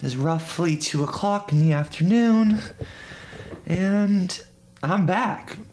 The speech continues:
Golden State Union's been on a little bit of a hiatus. If you haven't noticed, I'm in a new studio. I moved apartments. Um, I really like this new studio I got. I have all my posters,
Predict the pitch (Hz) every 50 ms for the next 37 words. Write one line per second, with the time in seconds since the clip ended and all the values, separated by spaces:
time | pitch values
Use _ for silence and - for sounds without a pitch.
0 | - - - - - - 160 170 160 160 - 170 170 160 151 185 196 185 175 151
1 | 160 165 160 160 151 151 151 151 143 147 139 147 139 - 156 156 151 156 165 180
2 | 185 185 196 190 - - - - - - _ _ _ _ _ _ _ _ _ _
3 | - 123 123 151 143 139 151 165 160 - 147 143 147 160 170 170 175 202 202 -
4 | - - - - 147 156 151 151 147 151 139 143 143 131 - - - - 165 165
5 | 175 196 196 196 208 208 180 156 143 151 151 123 - - - 165 165 165 165 160
6 | 170 190 190 202 - - - - - - _ _ _ _ _ _ _ _ _ _
7 | _ _ _ _ - - 123 120 135 135 131 131 131 131 131 127 131 127 127 127
8 | 123 - - _ _ _ _ - 127 143 117 131 147 151 143 147 139 139 - 147
9 | - - - 147 139 - - 160 156 156 156 160 160 151 156 160 165 170 175 165
10 | 143 131 139 143 135 135 131 131 135 135 135 131 - - 156 147 - - - 147
11 | 123 -